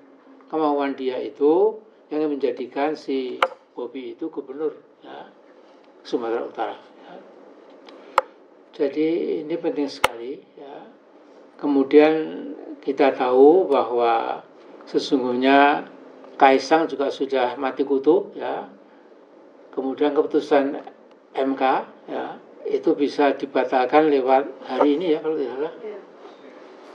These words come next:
Speaker 1: Nah, besok katanya akan ada demo besar-besaran itu. Saya tadi beritahu oleh Hanafi, anak saya Jogja, mengontak Pak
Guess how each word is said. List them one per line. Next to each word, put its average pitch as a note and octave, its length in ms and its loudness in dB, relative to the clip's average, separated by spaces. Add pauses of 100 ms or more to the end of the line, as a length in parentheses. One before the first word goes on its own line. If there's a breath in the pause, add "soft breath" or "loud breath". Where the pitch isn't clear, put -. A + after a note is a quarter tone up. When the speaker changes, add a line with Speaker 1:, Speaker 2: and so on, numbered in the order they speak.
Speaker 1:
Nah, C#3 140 2
besok C#3+ 340 8
katanya C3+ 440 2 (120)
akan C#3 240 0
ada B2+ 220 -4
demo B2+ 260 -2
besar-besaran A#2 800 0
itu. - 220 -12 (1300)
Saya C3+ 420 -4 (160)
tadi C3+ 300 0
beritahu B2+ 580 0
oleh A#2+ 300 0 (580)
Hanafi, C3+ 640 2 (880)
anak B2+ 220 -4
saya B2+ 240 -2
Jogja, C#3 560 -2 (480)
mengontak B2+ 560 -4
Pak A2 480 0